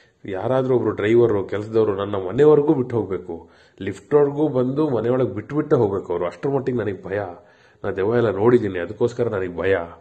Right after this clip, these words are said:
ಅಂತ ಹೇಳಿ ದೆವ್ವದ ಬಗ್ಗೆ ತಮಗಿರುವಂಥ ಭಯವನ್ನ, ಆತಂಕವನ್ನ ಸುದೀಪ್ ಅವ್ರ ಎದುರುಗಡೆ ಹೇಳ್ಕೊಂಡ್ರು. ಕಡೆ ಸುದೀಪ್ ಸೋನು ಅವ್ರಿಗೆ ಹೇಳಿದ್ರು, "ನೋಡಿ, ನೀವು ಪ್ರ್ಯಾಂಕ್ ಮಾಡಿ ತಪ್ಪು ಅಂತ ಹೇಳಲ್ಲ, ಆದ್ರೆ ಪ್ರ್ಯಾಂಕ್ ಮಾಡುವಾಗ ಚೂಸ್ ಮಾಡ್ಕೊಳ್ಳಿ, ಯಾವ ಪ್ರ್ಯಾಂಕ್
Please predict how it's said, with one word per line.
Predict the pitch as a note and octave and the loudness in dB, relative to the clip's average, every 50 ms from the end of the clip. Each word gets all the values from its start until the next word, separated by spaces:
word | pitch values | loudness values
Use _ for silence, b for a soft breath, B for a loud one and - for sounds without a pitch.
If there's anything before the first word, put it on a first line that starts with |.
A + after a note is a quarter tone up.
| b b b b b b b | b b b b b b b
ಅಂತ | A2+ G#2 A#2 | -12 -8 -6
ಹೇಳಿ | A#2 A#2+ B2 B2 A2+ G2+ - B B B B B B A2 | -4 0 0 0 0 -2 -4 B B B B B B -2
ದೆವ್ವದ | G#2+ A#2 C3+ C3 | 2 2 2 2
ಬಗ್ಗೆ | B2+ B2 A#2+ A#2 A2+ | 2 0 -4 -4 -4
ತಮಗಿರುವಂಥ | - G#2 G2+ G#2 G2+ G#2 A2 G#2+ G#2 G#2 G#2 | -6 -6 -6 -6 -4 -2 -2 -2 -2 -2 -4
ಭಯವನ್ನ, | G#2+ F#2 F#2 F2+ F2 A#2 B2 B2 A#2 G#2 G2 F#2 | -6 -6 -6 -4 -2 0 2 2 2 0 -2 -4
ಆತಂಕವನ್ನ | F2 G2 - A#2 A2+ G#2 - G2+ F#2+ F#2+ F#2+ G2 F#2+ F2+ F2 F2+ B B B B B _ | -6 -6 -6 -8 -8 -6 -4 -4 -4 -2 -2 -2 -2 -2 -4 -6 B B B B B _
ಸುದೀಪ್ | - - C#3+ F3 - - | -4 0 0 0 2 2
ಅವ್ರ | B2+ A2 | 0 0
ಎದುರುಗಡೆ | G2 F#2 F#2 F#2 E2+ D#2+ | 0 -2 -4 -6 -6 -6
ಹೇಳ್ಕೊಂಡ್ರು. | - - G2 F#2+ - F2+ F2+ E2 - | -6 -6 -8 -8 -8 -8 -12 -10 -6
ಕಡೆ | - B2 B2+ | -6 -6 -6
ಸುದೀಪ್ | B2 - - C#3+ D3 C#3 D3 C#3+ C3+ A#2 G2 B B B B B B - | -4 -4 -2 0 -2 -2 0 2 2 2 2 B B B B B B -2
ಸೋನು | - G#2+ A#2+ B2+ | 0 2 4 4
ಅವ್ರಿಗೆ | A#2+ G#2+ G2+ F#2 | 4 2 2 0
ಹೇಳಿದ್ರು, | F#2+ G2 F#2+ F#2 F2+ F2 | 0 -2 -2 -2 -4 -4
"ನೋಡಿ, | F#2+ G#2+ A2+ B2+ B2 A#2+ B2 - B B B B B B | -4 -2 -2 -2 -2 -2 -4 -8 B B B B B B
ನೀವು | G#2+ F#2+ | -10 -10
ಪ್ರ್ಯಾಂಕ್ | F#2 - F#2+ G#2+ B2 B2+ C3 | -8 -6 -4 -4 -4 -4 -4
ಮಾಡಿ | C3 B2+ B2+ B2 | -4 -2 -2 -2
ತಪ್ಪು | - G#2+ F#2 F#2 - G2 | -4 -6 -8 -8 -8 -10
ಅಂತ | F#2+ F#2 F#2 | -10 -10 -10
ಹೇಳಲ್ಲ, | F#2 F#2+ F#2 F2+ F2+ | -10 -8 -6 -6 -4
ಆದ್ರೆ | F#2 A2 C#3+ D3 | -4 -2 -2 -2
ಪ್ರ್ಯಾಂಕ್ | C#3+ - - - - C3 D#3+ F#3+ G#3+ G#3+ - | -4 -4 -8 -18 -14 -10 -8 -8 -8 -6 -6
ಮಾಡುವಾಗ | D#3 C#3 C3 A#2+ G#2+ G2 F#2+ G2 D#2 | -4 -4 -2 -2 -2 -2 -2 -2 -6
ಚೂಸ್ | C#2+ - - - - G#3 A3+ G#3+ D#3+ | -8 -8 -8 -6 -2 0 2 2 2
ಮಾಡ್ಕೊಳ್ಳಿ, | C#3 B2 G#2+ F#2+ - - F#2+ F2+ F#2 F2+ | 2 0 0 0 -2 -6 -8 -8 -6 -6
ಯಾವ | F#2 G#2+ C#3+ F#3 | -6 -8 -8 -8
ಪ್ರ್ಯಾಂಕ್ | G#3 G3 - E3 D3+ D3 D3 - - F#3 F3+ F3+ | -10 -8 -6 -6 -4 -4 -6 -4 -4 -4 -6 -6